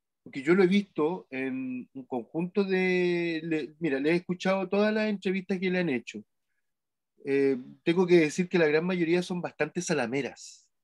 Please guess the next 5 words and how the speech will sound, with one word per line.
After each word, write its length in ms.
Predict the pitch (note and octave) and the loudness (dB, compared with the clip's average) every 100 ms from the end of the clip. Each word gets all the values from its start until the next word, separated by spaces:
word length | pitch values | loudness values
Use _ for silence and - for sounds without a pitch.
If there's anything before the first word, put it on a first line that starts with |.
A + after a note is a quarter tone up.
| - | -10
¿ah? 220 | A#2+ C#3+ _ _ _ _ | -10 -10 _ _ _ _
Creo 180 | C3+ C#3 | -2 -2
que 80 | C3+ | -2
está 160 | - | -6
sobredimensionado. 1300 | C3 D3+ C#3+ C#3 B2+ B2+ - B2 B2+ C#3+ D#3+ F3 F#3 | -4 -2 0 0 -2 -4 -6 -6 -2 0 0 -2 -8